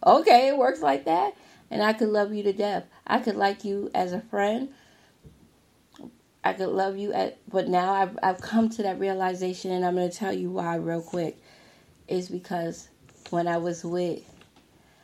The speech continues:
um, my children's father, I fought so hard for him, and to the point where we fought each other, and it really was a done deal. And I learned something. Stop fighting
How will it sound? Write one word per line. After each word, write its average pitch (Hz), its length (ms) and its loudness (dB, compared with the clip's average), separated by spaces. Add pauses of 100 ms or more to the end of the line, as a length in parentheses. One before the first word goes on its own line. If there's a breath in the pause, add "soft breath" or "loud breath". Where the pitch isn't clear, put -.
(300 soft breath)
um, 165 520 0 (260)
my 170 160 0
children's 165 460 -6
father, 170 460 -4 (140)
I 165 100 -2
fought 185 320 -4
so 160 220 -4
hard 165 320 -2
for 180 120 -8
him, 180 380 -6 (920 loud breath)
and 165 720 0 (580)
to - 120 2
the 175 60 6
point 175 260 0
where 170 100 0
we 165 120 4
fought 175 320 0
each - 260 -6
other, 160 400 -6 (1120)
and 170 160 2
it 151 80 0
really 175 260 0
was 170 200 -4
a 160 60 -4
done 165 340 2
deal. 160 340 -6 (1300 soft breath)
And 175 160 4
I 170 120 0
learned 180 340 0
something. 175 460 -10
Stop 175 480 -2
fighting 180 460 -2